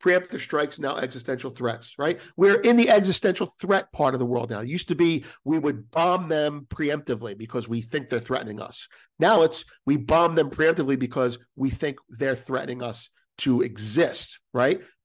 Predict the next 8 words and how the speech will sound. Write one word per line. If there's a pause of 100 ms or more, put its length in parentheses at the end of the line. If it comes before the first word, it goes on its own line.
Putin, (260)
existential
existence. (260)
I'm
going
into
Ukraine. (1040)
Netanyahu,